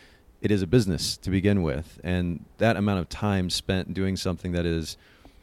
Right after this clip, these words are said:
certainly needs to be done, but obviously doesn't necessarily require them to be involved and isn't actually increasing their bottom line, it's not a great use of time at that point. A lot of photographers talk about the fact that they enjoy it, and that's great.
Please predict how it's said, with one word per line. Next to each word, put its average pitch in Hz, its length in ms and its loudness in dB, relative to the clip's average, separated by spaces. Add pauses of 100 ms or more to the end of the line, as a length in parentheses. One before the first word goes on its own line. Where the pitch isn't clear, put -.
(220)
certainly 143 300 2
needs 113 280 4
to 101 80 -4
be 87 120 -2
done, 90 480 0 (320)
but 95 180 2
obviously 101 400 0
doesn't 90 400 0
necessarily 90 500 -2
require 87 560 -2
them 85 220 0
to 87 80 -6
be 85 120 -2
involved 78 640 -2 (380)
and 90 180 -2
isn't 104 360 2
actually 95 440 -2
increasing 87 440 -4
their 80 80 -2
bottom 78 340 0
line, 80 500 -2
it's - 200 -8
not 117 120 2
a 101 40 2
great 95 340 0
use 80 220 -4
of 64 100 -8
time 60 340 -6 (260)
at 85 120 -8
that 67 180 -4
point. - 280 -10 (540)
A - 80 -6
lot 123 160 6
of 120 60 4
photographers 107 360 4
talk 104 180 2
about 90 160 0
the 87 60 -12
fact 92 180 0
that 85 100 -4
they 90 120 0
enjoy 85 360 2
it, 67 120 -2
and 87 100 -6
that's 98 200 -2
great. 85 300 0